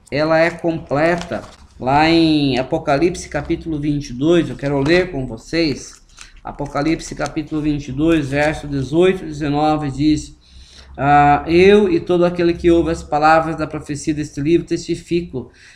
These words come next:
Se alguém lhes fizer qualquer acréscimo, Deus acrescentará os flagelos escritos neste livro. E se alguém tirar qualquer coisa das palavras do livro desta profecia, Deus o tirará a sua parte da árvore da vida, da cidade santa e das coisas que se acham escritas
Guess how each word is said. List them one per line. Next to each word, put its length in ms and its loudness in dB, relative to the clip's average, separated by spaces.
Se 180 -2
alguém 380 4
lhes 200 0
fizer 420 0
qualquer 360 0
acréscimo, 720 -2
Deus 320 0
acrescentará 920 -4
os 100 -6
flagelos 640 -2
escritos 500 0
neste 400 -4
livro. 600 -2
E 60 -2
se 140 -2
alguém 240 2
tirar 340 0
qualquer 460 -2
coisa 240 4
das 160 -6
palavras 500 0
do 120 0
livro 320 -2
desta 360 -4
profecia, 840 -4
Deus 360 4
o 80 2
tirará 720 -2
a 80 -6
sua 340 -6
parte 380 2
da 140 0
árvore 280 0
da 160 -2
vida, 300 0
da 120 0
cidade 380 -2
santa 420 0
e 20 0
das 220 -6
coisas 340 -2
que 80 -16
se 120 -4
acham 260 -2
escritas 540 -4